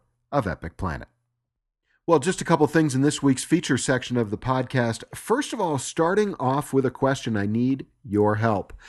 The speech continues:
As you know, the Fredcast is not the only podcast that I produce. The other one is one that comes out every other week, and it's called the Spokesman Cycling Roundtable Podcast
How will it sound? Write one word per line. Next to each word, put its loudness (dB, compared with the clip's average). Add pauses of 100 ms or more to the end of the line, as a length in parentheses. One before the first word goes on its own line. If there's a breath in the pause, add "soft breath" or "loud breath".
(220 loud breath)
As 2
you 6
know, 8
the -4
Fredcast 2
is -4
not 0
the 4
only 2
podcast -2
that -2
I 0
produce. 0 (280 loud breath)
The 0
other 6
one 4
is -4
one -2
that -14
comes 0
out 0
every 4
other 4
week, 4
and -2
it's -10
called -6
the -4
Spokesman -2 (160)
Cycling -2
Roundtable -2
Podcast -4